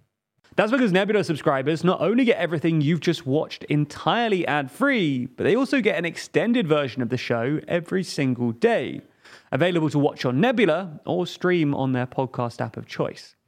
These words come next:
So if you want to support the channel and get a more extensive briefing every day,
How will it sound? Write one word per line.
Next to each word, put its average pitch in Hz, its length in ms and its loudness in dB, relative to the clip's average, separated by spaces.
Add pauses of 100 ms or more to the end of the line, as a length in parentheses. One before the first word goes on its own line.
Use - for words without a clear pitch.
(120)
So 226 180 4
if 185 160 0
you 180 100 6
want 277 160 4
to - 60 -10
support 190 300 2
the 156 60 -4
channel 135 500 -2
and 180 180 -2
get 165 180 -2
a 165 40 -2
more 170 360 0
extensive - 840 -2
briefing 139 560 0
every 180 280 0
day, 117 380 0